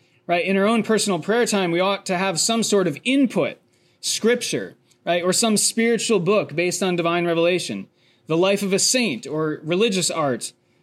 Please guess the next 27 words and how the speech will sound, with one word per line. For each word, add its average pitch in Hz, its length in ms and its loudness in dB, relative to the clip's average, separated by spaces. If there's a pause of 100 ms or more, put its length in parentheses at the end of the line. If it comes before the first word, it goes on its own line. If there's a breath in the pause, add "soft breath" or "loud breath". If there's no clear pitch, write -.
(180)
uh, 165 160 0
to 175 140 -2
serve 226 340 2
as 175 100 2
a 180 60 2
launching 180 640 2
pad 135 400 -2
for 135 100 -4
prayer. 107 440 -4 (240 soft breath)
Right? 185 120 0
This 190 140 0
corresponds 214 880 0
to 170 420 0 (520)
the 180 120 2
idea 190 380 2
that 175 240 0 (1600)
consideration 196 720 2
needs 175 220 0
to 175 60 -2
come 160 220 -4
first 156 460 -2
before 139 260 -4
desire 135 420 0
can 127 140 -4
be, 117 300 -2 (180)
right, - 180 -6
aroused 107 600 -8